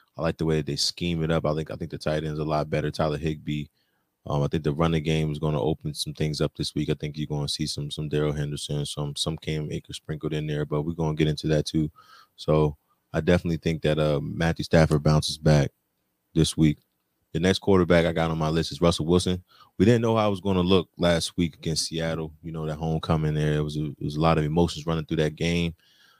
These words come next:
Um, a lot of people are upset about how, how it ended. You know, they should have went for it on fourth and five, but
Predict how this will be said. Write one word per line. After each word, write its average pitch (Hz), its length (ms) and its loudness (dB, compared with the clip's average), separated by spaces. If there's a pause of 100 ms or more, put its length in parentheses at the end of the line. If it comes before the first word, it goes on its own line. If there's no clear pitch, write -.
(260)
Um, 73 260 0
a 73 60 0
lot 82 180 6
of - 60 0
people 80 260 2
are 76 100 4
upset 87 320 2
about 76 220 0
how, 73 300 0 (140)
how 78 120 4
it 76 60 -2
ended. 92 420 2
You 80 100 -14
know, 80 200 -4
they 76 100 0
should - 180 -2
have 76 80 -2
went 85 160 -2
for 82 200 0
it 80 40 0
on 76 60 0
fourth 78 240 2
and 98 140 0
five, 76 340 0
but 73 240 0